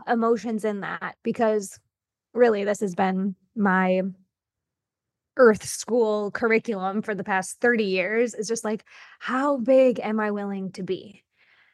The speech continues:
And there's such a comfort in having a humming business that's good,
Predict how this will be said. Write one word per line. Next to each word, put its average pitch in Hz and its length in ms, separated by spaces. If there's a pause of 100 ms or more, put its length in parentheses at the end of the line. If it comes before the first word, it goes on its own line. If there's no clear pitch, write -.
(160)
And 220 320
there's 226 200
such 240 220
a 220 60
comfort 247 440
in 202 120
having 190 560
a 185 80
humming 226 340
business 240 960
that's - 340
good, 240 480